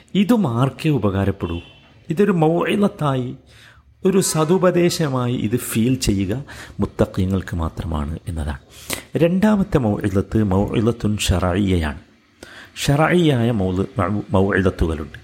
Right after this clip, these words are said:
ഉദാഹരണമാണ് സൂറത്ത് യൂനുസിലെ അൻപത്തിയേഴാമത്തെ വചനം,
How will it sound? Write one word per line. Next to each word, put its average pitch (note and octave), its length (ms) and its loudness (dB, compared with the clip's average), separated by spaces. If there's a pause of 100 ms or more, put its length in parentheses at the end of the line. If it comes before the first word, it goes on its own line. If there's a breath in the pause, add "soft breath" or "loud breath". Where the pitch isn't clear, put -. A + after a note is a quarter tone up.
(920 soft breath)
ഉദാഹരണമാണ് C3+ 880 2 (480 loud breath)
സൂറത്ത് C3 420 0
യൂനുസിലെ B2 540 2
അൻപത്തിയേഴാമത്തെ F#2 920 -2
വചനം, D#2+ 340 -2